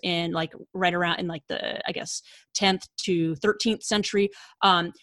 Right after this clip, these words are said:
so, but it was a huge emphasis on, like, learning textual information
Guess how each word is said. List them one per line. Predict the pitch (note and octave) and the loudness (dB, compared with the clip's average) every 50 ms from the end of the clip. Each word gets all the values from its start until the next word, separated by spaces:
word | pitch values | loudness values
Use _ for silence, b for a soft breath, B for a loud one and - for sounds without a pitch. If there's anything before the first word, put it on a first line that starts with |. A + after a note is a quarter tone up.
| b b | b b
so, | - - C4 | 2 4 4
but | A#3 - C4 B3 | 8 8 6 6
it | - B3 | 6 2
was | B3 A3+ | 2 2
a | |
huge | G#3 - - - D#4+ E4 D#4 A3+ - D3 | 2 0 -2 0 4 6 6 6 6 2
emphasis | A3 G#3+ A3+ G3+ - G3+ - | 0 0 0 -2 -4 -2 -2
on, | G3+ F#3 | 0 0
like, | F3+ F3 E3+ - | -2 -2 -4 -4
learning | - G3 F#3+ F#3+ G3+ A3 A#3+ B3 B3+ B3 A#3 A3 - - | -4 -4 0 4 4 6 6 6 4 2 0 -2 -4 -6
textual | - G#3 G3 - - - A3+ G3+ G3 G3 | -2 -2 -2 -2 -2 -4 -2 0 0 0
information | - F#3+ F#3+ - F#3 F3+ F3+ F3 E3+ - - - - - | 0 -2 -4 -2 -2 -2 0 0 -2 -2 -4 -4 -6 -6